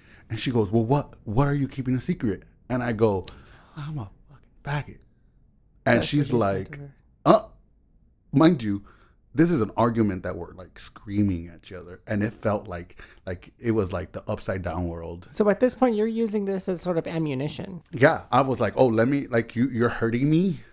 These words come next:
Speaker 1: Let me hurt you more than you will ever." And, uh,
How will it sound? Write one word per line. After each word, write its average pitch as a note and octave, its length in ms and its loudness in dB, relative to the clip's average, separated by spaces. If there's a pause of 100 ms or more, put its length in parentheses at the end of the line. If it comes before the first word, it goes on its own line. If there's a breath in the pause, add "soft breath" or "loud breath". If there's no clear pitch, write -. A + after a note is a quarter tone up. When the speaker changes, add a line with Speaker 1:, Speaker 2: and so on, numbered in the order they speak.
(200 loud breath)
Speaker 1:
Let B2+ 320 2
me C#3 160 6
hurt - 500 -2
you E3+ 340 2 (400 loud breath)
more B2+ 280 6
than G#2 540 0 (460)
you A2+ 260 0
will A2 200 4
ever." F#2+ 320 0
And, B2 400 2
uh, - 160 -12